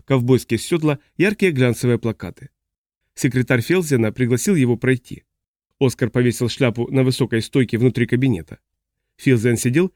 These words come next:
за инкрустированным столом из дуба и кедра. Вид у него был настолько несчастный, насколько позволяли приличия. Директор носил бифокальные очки – металл и стекло, что придавало Филзену трогательный старомодный вид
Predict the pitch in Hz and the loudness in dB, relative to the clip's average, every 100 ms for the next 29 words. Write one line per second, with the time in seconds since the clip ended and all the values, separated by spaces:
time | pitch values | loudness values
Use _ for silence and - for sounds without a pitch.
0 | _ - 131 131 127 - 135 120 113 113 | _ 0 2 2 -2 0 0 2 2 0
1 | - 127 170 - 123 113 113 120 - 95 | 0 0 0 0 -4 0 2 0 -2 -8
2 | - - _ _ _ _ _ - 135 131 | -10 -14 _ _ _ _ _ 0 0 2
3 | 147 135 127 131 127 123 131 113 120 123 | 4 4 4 4 4 2 0 2 0 0
4 | - 180 - 113 _ _ 139 - 233 156 | 0 -2 -2 -4 _ _ -4 -2 -2 0
5 | 135 117 139 117 113 135 127 101 - 95 | -2 0 2 2 0 0 -2 -2 -8 -14
6 | - _ _ _ _ _ _ _ 120 208 | -16 _ _ _ _ _ _ _ 0 2
7 | 240 131 127 113 208 139 131 131 131 120 | 2 2 2 2 0 0 -2 -2 0 2
8 | 139 - - - _ _ _ 135 123 117 | 0 -4 -12 -16 _ _ _ -2 2 0
9 | 107 170 - 107 - _ - 135 131 131 | -2 -6 -6 -6 -6 _ -2 0 2 2
10 | 127 123 - - 175 135 120 104 - _ | 2 0 -2 0 0 2 0 -2 -4 _
11 | 147 170 147 127 120 - 131 131 127 110 | 0 2 2 4 2 2 2 4 4 2
12 | 123 147 | 0 -2